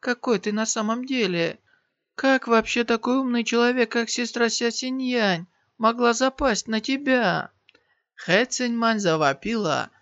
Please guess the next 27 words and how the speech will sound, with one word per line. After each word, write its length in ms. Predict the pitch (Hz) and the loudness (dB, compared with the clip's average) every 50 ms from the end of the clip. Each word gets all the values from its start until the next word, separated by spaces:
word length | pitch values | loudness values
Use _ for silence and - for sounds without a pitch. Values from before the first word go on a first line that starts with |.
| _ _ _ - | _ _ _ -8
когда 420 | - 156 147 139 151 185 214 233 | -2 -2 -2 0 0 0 0 0
увидела, 480 | 247 262 262 269 254 220 180 175 165 156 | 0 -2 -2 -4 -2 0 2 2 2 2
что 220 | - - - 160 | 0 -4 -6 -6
Шиян 420 | 147 - - 151 147 156 160 160 156 | -6 -4 -4 -2 0 0 0 0 -2
ещё 380 | 156 156 151 - - 151 147 | -4 -4 -4 -4 -2 -2 0
раз 160 | 143 147 147 - | 0 -2 -4 -2
улыбнулся. 1080 | - 170 190 220 220 247 247 240 220 180 156 - - - 160 156 147 139 131 131 - _ _ _ _ _ _ _ _ _ | -2 0 0 -2 -2 -4 -6 -4 -4 -4 -6 -6 -8 -6 -2 0 0 0 0 -2 -4 _ _ _ _ _ _ _ _ _
Она 380 | - 151 147 139 151 170 202 240 | -4 -2 -2 -2 0 0 0 -2
просто 480 | - - 220 208 202 185 - - 196 185 | -2 0 2 2 2 2 0 -4 -6 -4
кипела 540 | - - 156 - - 147 143 143 139 143 | -4 -8 -8 -4 -2 -2 0 2 2 0
от 80 | 151 180 | 0 0
гнева. 760 | 180 190 226 233 233 220 185 160 170 147 139 131 127 117 - _ _ _ _ _ _ _ _ _ _ - | -2 -4 -4 -4 -2 -2 -2 -2 0 2 2 2 2 0 -2 _ _ _ _ _ _ _ _ _ _ -4
Если 360 | 147 151 156 147 - - 156 | 0 0 0 0 0 0 0
бы 140 | 165 165 151 | 2 2 0
Мо 180 | 151 156 156 160 | 0 0 -2 2
Дуанхун 600 | 160 156 160 180 202 208 - - 233 190 180 160 | 2 2 2 2 -2 -4 -8 -6 -4 -2 -2 0
не 160 | 156 156 147 | 0 -2 -2
был 200 | 151 156 147 143 | 0 0 0 0
рядом, 640 | 147 151 160 170 202 208 196 165 143 131 123 107 - _ _ _ _ _ _ _ _ | 0 0 0 0 0 0 0 0 -2 -2 -2 -4 -10 _ _ _ _ _ _ _ _
она 380 | - 156 156 151 170 202 233 240 | -2 -2 -2 0 2 2 0 2
бы 140 | 247 254 247 | 2 -2 -2
уже 200 | 240 233 247 240 | -2 -2 -4 -2
набросилась 720 | 247 247 247 269 277 294 247 - - 175 160 156 - - | -2 -2 -2 -2 -2 -2 -4 -2 0 2 2 0 0 -4
кулаками 760 | - 160 156 151 143 - - 175 185 185 180 180 175 170 - _ _ _ _ - | -2 2 2 2 2 2 2 2 2 2 2 0 -2 -2 -6 _ _ _ _ -8
на 160 | 175 160 147 | -4 -4 -2
Шияна. 880 | - - 180 202 214 233 240 220 180 165 151 151 151 143 - - - _ _ _ _ _ _ _ _ _ _ _ _ - | -2 -2 -2 0 0 0 2 2 2 0 0 -2 0 0 0 -2 -4 _ _ _ _ _ _ _ _ _ _ _ _ 0
«Э, 540 | 160 170 175 202 208 190 170 151 135 170 | 4 6 6 8 8 6 4 2 0 -4